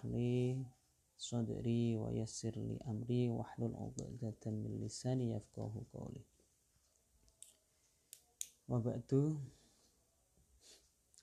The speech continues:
Sahabat R R I Surakarta dimanapun Anda berada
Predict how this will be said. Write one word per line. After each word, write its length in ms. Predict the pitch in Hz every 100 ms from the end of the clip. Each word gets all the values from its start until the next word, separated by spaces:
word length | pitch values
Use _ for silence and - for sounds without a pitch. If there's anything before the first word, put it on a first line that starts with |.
| _ - - _ -
Sahabat 960 | - 135 135 123 143 143 147 139 135 - - _ - _ _ _ _ _ _ _ _ _ _ _ _ _ _ _ _ _ _ - _ _ _ _ _ _ _ -
R 100 | 131
R 200 | 135 131 131
I 480 | 135 131 151 170
Surakarta 880 | 170 - 123 117 117 120 - 120 131
dimanapun 540 | 123 113 113 113 - 120
Anda 220 | 117 110
berada 540 | 113 123 120 - 127